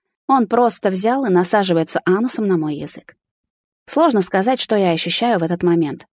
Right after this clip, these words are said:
Это какой-то невообразимый кайф от осознания, что твой язык находится в мужской заднице.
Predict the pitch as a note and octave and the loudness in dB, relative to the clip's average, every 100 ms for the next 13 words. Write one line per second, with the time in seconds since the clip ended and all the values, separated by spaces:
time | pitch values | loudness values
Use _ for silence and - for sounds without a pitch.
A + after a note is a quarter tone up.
0 | - F#3+ F3+ F#3 G#3+ F#3 F#3 F#3 F#3 F3+ | -8 -6 -2 -2 -2 2 2 4 2 2
1 | F3+ A#3+ G3 - G3 A3+ F3+ D#3+ D#3+ E3 | 0 2 0 0 -4 -4 -8 -4 -2 0
2 | G3 F3 D#3+ - E3+ F#3 E3+ D#3 G#3 - | 0 0 0 -4 -2 0 0 0 -2 0
3 | D#3+ D#3+ F#3 - D#3+ D#3 - E3+ G3 F3 | -2 -2 -6 -6 -4 -4 -4 -2 0 -2
4 | D3 - | -6 -12